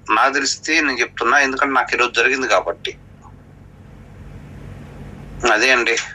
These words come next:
దయచేసి అందరూ చేయించుకోండి. శ్రీనాథ్ రెడ్డి గారు, దయచేసి ఇప్పుడు ఈ వాయిస్ మెసేజ్ కూడా న్యూస్లో పెట్టండి.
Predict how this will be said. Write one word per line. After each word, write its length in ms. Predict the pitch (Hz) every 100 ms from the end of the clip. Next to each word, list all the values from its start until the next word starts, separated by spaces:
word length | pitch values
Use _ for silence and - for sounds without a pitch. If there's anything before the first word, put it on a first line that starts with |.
| -
దయచేసి 360 | 95 - 117 135
అందరూ 160 | 120
చేయించుకోండి. 840 | 127 131 123 - - 127 120 123 - -
శ్రీనాథ్ 260 | - 123 123
రెడ్డి 140 | 120
గారు, 180 | 120 127
దయచేసి 560 | 120 117 123 120 139 135 - 117 117
ఇప్పుడు 360 | - 113 - - - - -
ఈ 60 | 120
వాయిస్ 340 | 113 110 -
మెసేజ్ 260 | 107 113 117
కూడా 160 | 120 - - - - - - - - - - 123
న్యూస్లో 300 | 123 120 117
పెట్టండి. 360 | 107 - 101